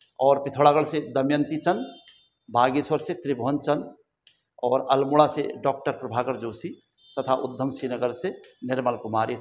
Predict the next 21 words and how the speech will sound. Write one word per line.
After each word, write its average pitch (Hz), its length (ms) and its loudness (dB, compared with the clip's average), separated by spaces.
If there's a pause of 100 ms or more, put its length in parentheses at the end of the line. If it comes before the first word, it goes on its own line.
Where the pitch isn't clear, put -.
छः 165 400 2 (120)
नाम 131 360 0 (100)
माध्यमिक 123 420 0
शिक्षा - 300 -6
के 117 100 -10
क्षेत्र 120 280 -10
में 123 100 -10 (680)
योगदान 120 440 0
के 120 120 -8
लिए 117 160 -6
सम्मानित 110 500 -4
किए 110 120 -8
गए 107 140 -8
हैं। 131 120 -12 (340)
और 127 160 -2
एकमात्र 147 560 0
प्रशिक्षण 151 480 -8
संस्थान 139 600 -2 (2500)
बागेश्वर 147 500 2
के 165 120 -4
प्रवक्ता - 420 0